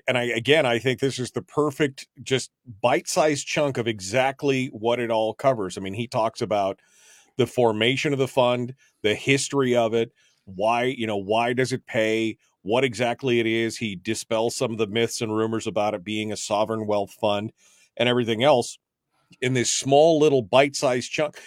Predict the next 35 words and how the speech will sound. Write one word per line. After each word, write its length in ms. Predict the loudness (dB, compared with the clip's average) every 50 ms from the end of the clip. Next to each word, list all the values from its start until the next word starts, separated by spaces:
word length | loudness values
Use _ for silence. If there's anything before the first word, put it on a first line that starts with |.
| -20 -8 _
I 60 | -2 0
mean, 160 | 0 0 0
you 100 | -2 -2
could 160 | -2 -2 -2
be 100 | -2 -4
forwarding 520 | -2 -2 0 2 2 2 2 0 0 0
this 160 | -2 -4 -4 -6
to 160 | -10 -6 -4
anybody 520 | -2 0 0 0 0 0 -2 0 0 -2 -2
that 140 | -2 -4 -4
has 240 | -2 -4 -4 -4 -4
an 80 | -4
argument 440 | -2 -2 -2 0 0 -2 -2 -4 -4
about 240 | -4 -2 -4 -4 -2
how, 200 | -2 -2 -2 0
oh, 160 | 0 0 0
it's 160 | -2 -4 -6
welfare 580 | -6 -2 -2 0 -2 -2 -6 -10 -14 -14 -16 -20 _ _ _ _ _ _ _ _ _ -6
and 140 | -4 -4 -2
everything 340 | -4 -4 -4 -4 -4 -4
else. 180 | -4 -4 -4 -4
And 100 | -2 -2
if 100 | -2 0
they 120 | 0 0
had 160 | 2 2 2 2
an 80 | 2
open 260 | 0 0 0 -2 -2
mind 320 | 0 -2 0 0 -2 -2 -2
and 80 | -2
were 100 | -2 -2
willing 360 | -2 -2 -2 -2 -2 -2 -4 -4
to 60 | -4
look 240 | -2 -2 -2 -4 -6
at 120 | -6 -4
this 320 | -2 -2 -2 -4 -6 -10